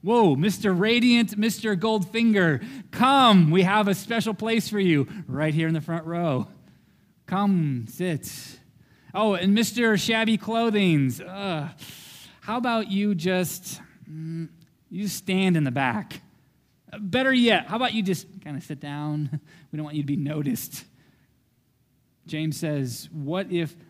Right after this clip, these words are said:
that is happening?" And so in this scenario, in this short story, he says,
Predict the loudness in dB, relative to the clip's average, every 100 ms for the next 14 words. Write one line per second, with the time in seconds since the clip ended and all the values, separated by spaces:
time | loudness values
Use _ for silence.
0 | -12 -6 -4 -6 -6 -6 -6 -10 _ _
1 | _ -12 -8 -8 -6 -4 -4 -4 -6 -4
2 | -2 2 2 2 -2 -2 0 2 0 0
3 | 0 0 0 0 -2 -2 -2 -6 -6 -2
4 | 0 0 0 -4 -20 -20 _ _ _ _
5 | -4 -2 0 2 2